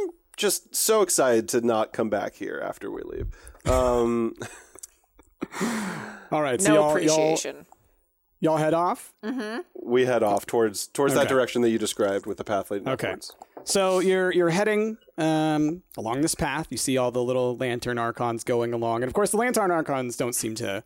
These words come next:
Speaker 2: um, like, really mind you or have any issue with you. Um, and not too far along as you're going, you hear a little kind of scuffling happening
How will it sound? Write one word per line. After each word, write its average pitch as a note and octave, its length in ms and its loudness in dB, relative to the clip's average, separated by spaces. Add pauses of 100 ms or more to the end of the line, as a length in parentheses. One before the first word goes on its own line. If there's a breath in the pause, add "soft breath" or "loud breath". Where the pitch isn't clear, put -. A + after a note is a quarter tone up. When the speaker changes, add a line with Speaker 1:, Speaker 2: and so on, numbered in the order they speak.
(360 soft breath)
Speaker 2:
um, G2+ 380 -8 (800)
like, A2 160 -8
really G#2+ 160 -4
mind G2+ 420 -6
you G#2 280 -4
or G#2 100 -6
have A2 160 -6
any G#2 140 -8
issue G#2 260 -8
with G#2 220 -12
you. G#2 180 -8 (600 soft breath)
Um, C#3 520 -4 (320 soft breath)
and G#3+ 340 0 (400)
not C4+ 420 0
too C4 380 2
far G#3 360 2
along F#3+ 540 2
as E3+ 180 2
you're D#3 80 2
going, E3 440 0
you E3 200 2
hear G3+ 640 2
a E3 60 0
little F#3+ 520 0
kind D#3+ 160 0
of C3 60 0
scuffling A#2 760 -2 (300)
happening A#2+ 600 -4